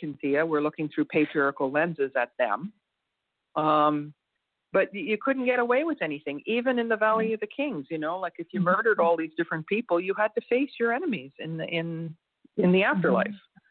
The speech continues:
Speaker 2: Right.
Speaker 1: in the in-between life. And so matriarchy is about balance. It's also about respect, and it's also
Speaker 2: Mm-hmm.
Speaker 1: about holistic. You, you include everything.
Speaker 2: You,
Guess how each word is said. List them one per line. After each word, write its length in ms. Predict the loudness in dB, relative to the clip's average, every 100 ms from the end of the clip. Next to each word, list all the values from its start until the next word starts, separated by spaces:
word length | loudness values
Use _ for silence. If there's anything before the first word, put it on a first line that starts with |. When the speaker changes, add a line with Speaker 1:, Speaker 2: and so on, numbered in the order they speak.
| _ _ -12
Speaker 2:
Right. 160 | -4 0
Speaker 1:
in 100 | 2
the 100 | 4
in-between 580 | 4 2 0 -2 0 0
life. 260 | -2 -4 -12 _ _ -20 -20 -20 -6 0
And 220 | 0 0 0
so 520 | 4 6 4 2 -6 _ _ -12
matriarchy 880 | -6 -6 -4 -2 -2 -2 -4 -6 -4
is 180 | -6 -4
about 300 | -4 -2 -4 -2
balance. 400 | 2 2 2 -2 _ -20 _ -16 -16 -8 -4
It's 120 | 2
also 260 | 2 4 2
about 260 | 2 0
respect, 460 | -2 -6 -2 -2 -4 -8
and 140 | -8
it's 120 | -4 -2
also 280 | -2 0 0
Speaker 2:
Mm-hmm. 40 |
Speaker 1:
about 280 | 2 0 -2 _ -20 -4 2
holistic. 680 | 4 4 2 0 -4 -4 -4 _ _ -12
You, 160 | -8 -8 -6
you 220 | -4 -2
include 460 | -2 0 2 2 2
everything. 640 | 0 0 -2 -4 -14 -14 _ _ _ _ _ _ _ _
Speaker 2:
You, 140 | -4